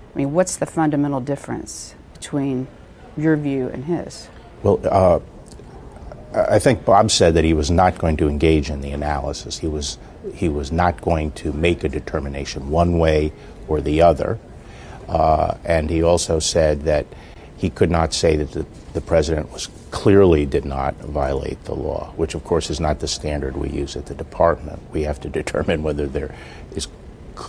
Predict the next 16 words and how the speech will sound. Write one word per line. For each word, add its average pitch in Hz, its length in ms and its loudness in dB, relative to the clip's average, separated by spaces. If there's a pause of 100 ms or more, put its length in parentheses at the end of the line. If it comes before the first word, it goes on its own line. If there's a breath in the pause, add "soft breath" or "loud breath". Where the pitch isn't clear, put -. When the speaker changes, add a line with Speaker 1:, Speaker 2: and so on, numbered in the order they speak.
(160)
Speaker 2:
clear 101 400 8
violation 78 640 6
of 69 140 -8
the - 120 -10
law. - 280 -10 (760 loud breath)
And, 78 600 2
uh, 73 380 4 (680)
so 78 600 4 (140)
we 87 160 2
applied 78 360 4
the 71 60 -2
standards 73 480 -4
we 73 140 -2
would 67 160 -4
normally 69 420 -2
apply. 71 680 -4